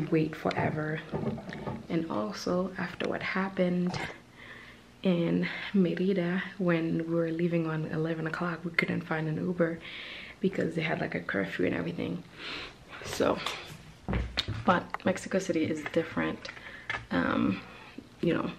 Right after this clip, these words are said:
I should be fine, but that's my Uber actually. And actually start going down to put my stuff on the eye. We'll be traveling in a white dress like usual, and also I'm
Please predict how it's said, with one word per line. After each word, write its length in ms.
I 80
should 240
be 120
fine, 460
but 180
that's 240
my 140
Uber 260
actually. 560
And 80
actually 380
start 680
going 380
down 600
to 100
put 260
my 220
stuff 640
on 160
the 180
eye. 540
We'll 120
be 100
traveling 560
in 140
a 60
white 260
dress 360
like 220
usual, 400
and 180
also 600
I'm 200